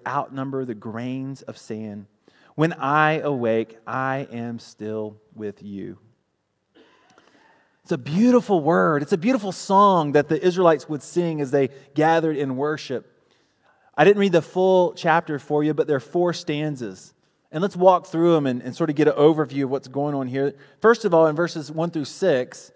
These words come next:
the psalmist es-, expresses this just astonishment at, at, at, at who God is and how God knows everything about him, his thoughts, his intentions, his movements. God is sovereign and is, is knowledgeable, is omniscient over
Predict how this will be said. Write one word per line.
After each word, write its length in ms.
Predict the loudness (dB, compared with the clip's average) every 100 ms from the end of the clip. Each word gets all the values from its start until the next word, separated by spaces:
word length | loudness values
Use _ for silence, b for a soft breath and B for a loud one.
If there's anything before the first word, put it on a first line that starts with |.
| b -6
the 100 | -6
psalmist 640 | -2 -2 0 -2 -4 -8 -16
es-, 240 | -14 -14 -18
expresses 560 | -18 -4 -2 -2 -6 -10
this 180 | -12
just 220 | -12 -16 -16
astonishment 840 | -16 -8 -2 0 0 -4 -12 -18 _ _ b b b b
at, 280 | 2 2 2 0
at, 400 | -2 -2 _ -4
at, 340 | -2 -4 _ -14
at 140 | -12
who 220 | -4 2 6
God 280 | 8 8
is 560 | 4 2 2 -4 -14 -20 b b b b
and 120 | 2
how 180 | 6 8
God 340 | 8 8 6
knows 300 | 6 4 4 2
everything 440 | 2 0 -2 -2
about 240 | 0 0
him, 120 | -2 -10
his 120 | -10
thoughts, 480 | -2 4 4 4 -2
his 120 | -8
intentions, 640 | -8 -6 -8 -8 -10 -8
his 180 | -10 -8
movements. 760 | -2 2 2 2 -2 -2 -10 -20 b b
God 240 | 4 4 4
is 100 | 0
sovereign 720 | -8 -8 -2 0 0 -4 -6
and 180 | -6 -6
is, 240 | -8 -10
is 180 | -14 -12
knowledgeable, 760 | -2 2 4 4 2 -2 -6 -2
is 60 |
omniscient 640 | -2 -2 -4 -6 -6 -12 -4
over 400 | -2 0 -2